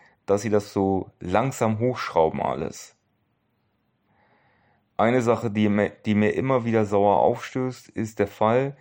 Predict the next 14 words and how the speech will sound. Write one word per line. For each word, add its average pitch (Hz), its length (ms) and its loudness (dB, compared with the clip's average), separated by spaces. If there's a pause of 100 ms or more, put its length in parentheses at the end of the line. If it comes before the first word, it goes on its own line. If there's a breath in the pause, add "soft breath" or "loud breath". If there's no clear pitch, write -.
(600 soft breath)
dass - 520 0
nach 110 320 0
wie 120 80 -4
vor 107 340 2
Leute 101 640 2
über 98 300 -2
einen 95 200 0
Lauterbach 101 800 0
oder 92 600 0
eine 90 140 -8
Baerbock 98 760 2 (520 soft breath)
oder 95 240 0
einen 90 240 -4
Scholz 107 880 0